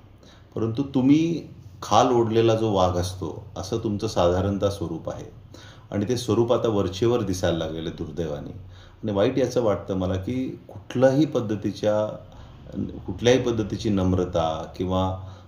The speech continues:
आपल्याला जे काही अपयश येत आहे, जे काही लोक आपल्याला सोडून जात आहेत, त्याचा कुठंतरी स्वीकार, कुठंतरी त्यामध्ये दुरुस्ती,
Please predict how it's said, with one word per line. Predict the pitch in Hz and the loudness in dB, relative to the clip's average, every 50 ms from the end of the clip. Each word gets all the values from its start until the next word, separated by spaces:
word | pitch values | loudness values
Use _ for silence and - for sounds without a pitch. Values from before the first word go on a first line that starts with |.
| - - | -14 -10
आपल्याला | - 92 - - 98 95 95 92 | -10 -8 -4 -2 0 0 0 0
जे | 90 98 | 0 0
काही | 92 92 98 95 90 | 0 0 0 2 2
अपयश | 82 82 - 95 95 92 87 - 92 | 0 0 2 2 2 2 2 0 0
येत | 90 87 87 | -2 -2 -2
आहे, | 82 78 76 78 80 80 82 | -2 -4 -4 -4 -6 -6 -6
जे | 80 87 85 | -4 -4 -2
काही | 92 92 90 | -2 0 0
लोक | 90 95 98 95 92 | 0 -2 -2 -2 -2
आपल्याला | 92 90 92 90 87 87 | -4 -2 -2 -4 -4 -4
सोडून | 85 - 90 85 87 90 90 85 | -4 -4 -4 -2 -2 -2 -2 -2
जात | 80 76 76 - | -2 -4 -6 -6
आहेत, | 85 76 73 76 76 73 - - - - - - - - - | -8 -10 -10 -10 -12 -12 -14 -18 -20 -20 -20 -20 -20 -10 -4
त्याचा | - 98 98 - 113 | -4 -2 0 -2 -2
कुठंतरी | 110 - 113 101 - 113 113 - 117 110 | -2 -2 -4 -2 -2 -2 0 0 -2 -2
स्वीकार, | - - - 104 92 - - 92 87 85 82 78 - | -4 -2 -2 -2 -2 0 2 2 2 2 2 0 -2
कुठंतरी | - - 92 85 101 90 101 98 | -4 -6 -4 -4 -2 -2 -2 -2
त्यामध्ये | 95 98 98 95 98 101 92 | 0 0 0 0 0 -2 -2
दुरुस्ती, | 87 90 95 92 87 - - - 90 85 82 82 85 85 | -2 -2 -2 -2 -4 -6 -8 -8 -6 -6 -6 -6 -8 -12